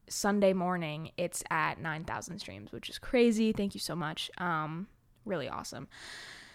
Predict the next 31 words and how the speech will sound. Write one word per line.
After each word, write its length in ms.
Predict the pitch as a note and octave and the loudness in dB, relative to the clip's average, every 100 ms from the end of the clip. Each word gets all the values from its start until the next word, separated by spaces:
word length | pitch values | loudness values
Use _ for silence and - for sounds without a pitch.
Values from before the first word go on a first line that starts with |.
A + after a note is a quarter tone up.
| - - _ | -20 -20 _
Yeah, 180 | - C4 | 8 8
so 180 | B3+ A#3+ | 8 4
today 180 | - A#3+ | 6 6
I'm 80 | A#3 | 6
just 140 | A#3+ | 6
gonna 100 | A#3+ | 4
be 40 | |
talking 260 | A3+ A3+ A3+ | 4 4 4
about 260 | A3 G3+ - | 6 6 4
the 80 | |
making 320 | G#3 G3+ G#3+ G3 | 2 0 0 -2
of 80 | |
that 240 | F#3 F#3 - | 0 -2 0
song. 460 | - A#3 A#3 A3+ - | 4 6 8 6 4
Usually 320 | A#3 E4 G#4+ | 2 6 8
when 120 | G#4 | 8
I 60 | D#4+ | 8
do 120 | A3+ | 4
these 160 | A#3 G3 | 2 2
episodes, 380 | F3+ G3+ G#3 | 2 4 6
I, 40 | G#3 | 6
like, 220 | F#3 - - _ _ _ _ - | 4 0 -14 _ _ _ _ -2
see 340 | - - G#3+ | 0 4 4
if 120 | G#3+ | 6
I 60 | G#3 | 6
have 100 | G3 | 6
anything 260 | F#3 G#3 | 4 2
else 200 | F#3+ F#3 | 2 2
to 80 | - | -2
talk 280 | - G#3 F#3 | -4 -4 -2
about 400 | A3+ A3+ B3 - | 2 4 4 0